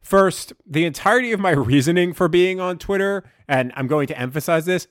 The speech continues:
the entirety of my reasoning for being on Twitter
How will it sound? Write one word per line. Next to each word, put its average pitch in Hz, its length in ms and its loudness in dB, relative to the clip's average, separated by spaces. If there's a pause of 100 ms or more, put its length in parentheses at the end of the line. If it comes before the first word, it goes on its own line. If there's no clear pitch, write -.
the 170 160 -6
entirety 185 800 0
of 147 140 -2
my 143 100 2
reasoning 160 640 -2
for 127 220 -4
being 165 460 -4
on 123 240 -8
Twitter 220 560 -8